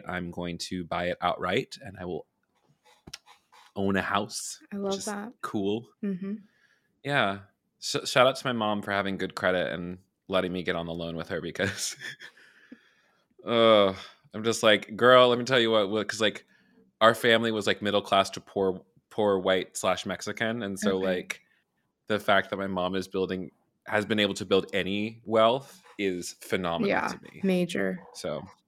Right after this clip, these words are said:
Speaker 1: shout out to, to moms. Anyways, I'm not, I wanna talk about me. I wanna talk about you.
Speaker 2: We can talk about you
Speaker 1: Um, and I
Speaker 2: too.
Speaker 1: want, well, event-, I mean, I talk about myself all the time, you know? It's like half the thing about being an internet person.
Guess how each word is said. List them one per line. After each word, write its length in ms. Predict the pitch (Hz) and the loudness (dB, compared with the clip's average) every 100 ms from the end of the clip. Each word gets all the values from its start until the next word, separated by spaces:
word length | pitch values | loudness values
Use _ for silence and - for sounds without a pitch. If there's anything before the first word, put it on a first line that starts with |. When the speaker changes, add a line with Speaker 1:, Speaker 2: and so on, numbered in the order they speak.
| _ _ _ _ - 76 | _ _ _ _ -14 -12
Speaker 1:
shout 240 | - 117 113 | 4 6 8
out 140 | 107 | 6
to, 200 | 104 92 - _ - | 0 -2 -8 _ -14
to 100 | - | -10
moms. 300 | 90 82 - | -8 -8 -8
Anyways, 400 | 120 117 85 76 - - - - | -4 -2 -2 -6 -10 -20 -10 -4
I'm 100 | 143 | 2
not, 280 | 147 127 117 | 4 2 2
I 60 | |
wanna 100 | 127 | -2
talk 220 | - 87 - | -4 -8 -8
about 220 | 82 64 | -14 -14
me. 120 | 62 | -12
I 40 | |
wanna 120 | 101 123 | -10 -8
talk 180 | 135 | -8
about 180 | - 73 | -8 -10
you. 320 | 87 87 - _ _ _ _ | -8 -8 -10 _ _ _ _
Speaker 2:
We 80 | 214 | 6
can 100 | 262 | 8
talk 180 | 233 196 | 8 8
about 240 | 214 190 190 | 8 8 8
you 120 | 180 | 2
Speaker 1:
Um, 40 | - | 0
and 80 | 185 | 0
I 40 | |
Speaker 2:
too. 20 | 175 | 0
Speaker 1:
want, 220 | - - _ _ - - - _ _ _ _ _ - - - _ | -4 -10 _ _ -18 -18 -20 _ _ _ _ _ -20 -20 -20 _
well, 300 | 147 165 160 | 2 6 8
event-, 280 | 117 95 - | 6 2 -2
I 100 | 113 | -6
mean, 120 | 113 | -4
I 60 | 120 | -4
talk 260 | - 101 90 | -4 -6 -6
about 180 | 85 | -8
myself 360 | 90 90 87 90 | -10 -14 -14 -16
all 120 | 82 | -18
the 80 | 80 | -18
time, 440 | - 90 85 85 92 _ | -18 -16 -14 -16 -20 _
you 100 | 95 | -10
know? 260 | 85 85 90 | -10 -12 -12
It's 140 | 104 139 | -2 0
like 220 | - - - | 0 -4 -2
half 260 | - 147 160 | 4 6 4
the 80 | |
thing 120 | 156 135 | 0 2
about 160 | 101 | 2
being 180 | 107 95 | 0 -2
an 80 | 87 | -4
internet 340 | 87 85 71 | -6 -8 -10
person. 300 | 98 87 92 | -8 -8 -10